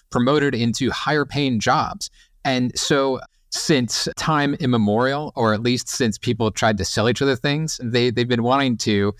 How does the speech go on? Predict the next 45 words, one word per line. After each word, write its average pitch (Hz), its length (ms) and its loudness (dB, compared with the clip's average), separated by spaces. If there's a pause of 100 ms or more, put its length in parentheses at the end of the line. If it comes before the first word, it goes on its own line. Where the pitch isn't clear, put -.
(120)
<laughs> - 160 -4
advertise, 117 640 2
I 113 140 2
guess, 98 300 2
to, 107 260 2
to 120 180 -2
get 127 220 0
people 123 240 -2
to 104 80 2
spend 131 400 0
that. - 180 -6 (460)
And 127 320 0
it's 135 260 -2
just - 220 0
gotten 202 360 4
to 147 120 -2
be 147 260 0
a 135 80 0
little 135 220 2
bit 175 100 0
more 123 240 0
complicated 117 720 -2
with 98 160 -2
Gen 120 320 0
Z 101 380 0 (340)
because 135 640 0 (140)
some 185 380 4
of 160 240 0
the 123 460 0 (260)
kind 185 160 4
of 113 100 -2
tried 139 360 0
and 143 120 0
true 139 260 0
methods 101 720 0
for - 160 -2
advertising, 98 800 0 (320)
they, 135 320 0
they 156 140 2
aren't 180 180 2
so 190 160 4
popular 147 680 0
with 98 200 -2
Gen 120 220 2
Zers. 117 440 -2